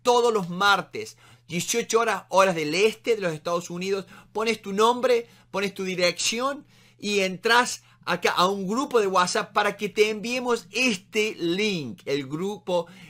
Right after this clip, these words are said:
el grupo de Zoom, para que te enviemos ese link. Te invito, el verdadero problema es la situación, no la contraparte, no la otra persona. No se trata de dividir entre ganadores y perdedores,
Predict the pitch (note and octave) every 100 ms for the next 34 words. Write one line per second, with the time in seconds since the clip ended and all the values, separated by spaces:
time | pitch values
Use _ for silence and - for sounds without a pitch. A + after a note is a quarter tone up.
0 | - C#3 E3+ F#3 F3 C#3+ - E3+ G3+ C#4+
1 | D#4 A#3+ F3 - - G#3 G3+ F3+ A3+ B3+
2 | - A3 F#3+ F3+ F3+ - - - F#3+ F#3
3 | A3 G#3 - E3+ - _ _ _ D#3+ E3
4 | F3 F3 F#3 A#3 - F3 E3+ A3 A3 F#3+
5 | F3+ E3+ - D3+ D3+ C#3+ C#3 - G3 B2
6 | _ _ - A2+ D3 F#3+ G#3+ F3+ E3+ C#3+
7 | C3+ D3 B2+ - - D3 D#3+ F#3+ G3 E3+
8 | D#3 - B2+ B2 C#3+ B2 F2+ _ - -
9 | - A#3 C4+ B3+ B3 B3+ G#3 - _ -
10 | F3 F3+ F#3 G3 G#3 A3 G#3 E3+ E3 D3+
11 | D#3 D3+ D#3+ F#3+ A3+ G#3+ - - D3+ -
12 | D3 D3 D3 C#3+ G2+ -